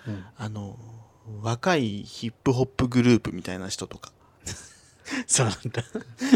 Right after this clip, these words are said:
Speaker 1: <laughs> すっごいふわっとする。
Speaker 2: あの、うん、わかる？
Speaker 1: <laughs> 若いヒップホップグループみたいな人とか。
Speaker 2: そう。そう。そういう、なんか、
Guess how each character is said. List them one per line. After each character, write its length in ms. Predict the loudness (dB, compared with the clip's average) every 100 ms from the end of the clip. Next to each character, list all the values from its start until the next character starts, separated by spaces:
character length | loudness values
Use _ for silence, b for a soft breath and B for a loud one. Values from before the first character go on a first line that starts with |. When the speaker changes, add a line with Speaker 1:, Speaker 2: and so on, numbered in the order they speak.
| 8 6 2
Speaker 1:
<laughs> 920 | 2 -4 -8 -4 -6 -4 8 8 8
す 260 | 2 0 0
っ 40 | 6
ご 80 | 8
い 40 | 10
ふ 100 | 8
わ 120 | 6
っ 40 |
と 160 | 6 2
す 140 | 2 2
る。 60 |
Speaker 2:
あ 40 | 8
の、 60 |
う 40 | 10
ん、 20 |
わ 80 | 12
か 120 | 12
る？ 160 | 10 6 6 4 6
Speaker 1:
<laughs> 320 | 10 12 12
若 300 | 12 4 6
い 80 | 4
ヒ 160 | 4 -6
ッ 40 | -8
プ 100 | -4
ホ 120 | -4
ッ 20 | -4
プ 180 | -2
グ 100 | 0
ル 140 | 0 -2
ー 80 | -2
プ 60 |
み 120 | -4
た 140 | -2 -4
い 80 | -4
な 100 | -8
人 220 | -10 -12
と 120 | -12
か。 200 | -12 -16 -12
Speaker 2:
そ 80 | -6
う。 40 | -2
そ 180 | -2 -2
う。 20 | 0 0 -2 -10 -14 -16 _ -20 -20 _ _ B B B
そ 280 | 2 8 10
う 60 | 10
い 600 | 6 4 0 -2 -8 -2
う、 40 |
な 100 | 0
ん 40 |
か、 280 | 2 0 0